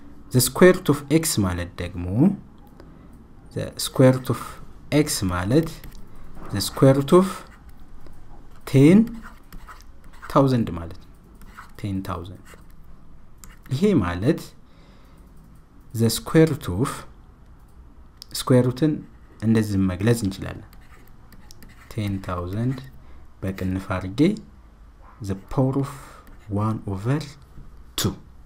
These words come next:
ራዲካሉን ወይም ስኩዌር ሩቱን በዚህ መልኩ ማስቀመጥ ይችላሉ። ይሄ ቴን ታውዘንድ ደግሞ በፓወር ወይም በኤክስፖነንት ፎርም ሳስቀምጠው ቴን the power of four እንደዚህ ማስቀመጥ ይችላሉ።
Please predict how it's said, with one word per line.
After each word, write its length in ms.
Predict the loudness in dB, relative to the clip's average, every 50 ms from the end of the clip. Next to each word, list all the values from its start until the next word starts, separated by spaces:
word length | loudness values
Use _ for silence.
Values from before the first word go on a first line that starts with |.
| -20 -20 -20 -20 -20 -20 -20 -20 -20 -20 -20 -20 -20 -20 -16 -10 -6
ራዲካሉን 680 | -2 -2 -2 -2 -4 -6 -8 -8 -6 -2 0 0 2 0 0 -4 -6
ወይም 200 | -6 -4 -4 -4
ስኩዌር 320 | -4 -4 -2 0 0 0 0
ሩቱን 300 | -4 -4 -2 0 0 0 -2 -4 -14 -20 -20 -20 -20 -20 -20 -8 -4
በዚህ 280 | -2 -2 0 2 2 2
መልኩ 200 | 2 0 -2 -4
ማስቀመጥ 440 | -6 -6 -6 -6 -2 0 0 0 0 -2
ይችላሉ። 320 | -6 -10 -10 -10 -10 -12 -14 -18 -20 -20 -20 -20 -20 -14 -10 -6
ይሄ 120 | 0 2 2 2 2 0
ቴን 240 | -2 0 2 2 2 2
ታውዘንድ 440 | 2 2 2 2 4 2 2 2 0
ደግሞ 280 | -2 -4 -4 -2 0 2 2 2
በፓወር 560 | 0 0 -2 -2 -4 -2 -2 0 0 0 -2 -4
ወይም 220 | -4 -6 -4 -6 -6
በኤክስፖነንት 800 | -6 -8 -8 -8 -8 -8 -2 4 8 10 10 10 10 8 6 4 -2 -12
ፎርም 320 | -10 -10 -10 -10 -10 -12 -16 -18 -20 -20 -20 -20 -20 -20 -20 -18
ሳስቀምጠው 840 | -8 -4 -2 -2 -2 -4 -6 -6 -4 -4 -4 -4 -2 0 2 2 4 2 0 -2 -8 -16 -20 -20 -20 -20 -20 -20 -16 -2
ቴን 220 | 2 6 6 6 6
the 160 | 6 4 2 0
power 280 | -2 -2 0 2 4 4
of 140 | 4 2 2 -2 -12 -16 -20 -20 -20 -20 -20 -20 -20 -20 -20 -12
four 240 | -6 -4 -2 -2 -4 -6 -12 -20 -20 -20 -20 -20 -20 -20 -20 -20 -14
እንደዚህ 300 | -8 -4 -2 -2 0 -2
ማስቀመጥ 400 | -2 -4 -6 -6 -4 -4 -4 -4
ይችላሉ። 300 | -4 -6 -8 -10 -10 -10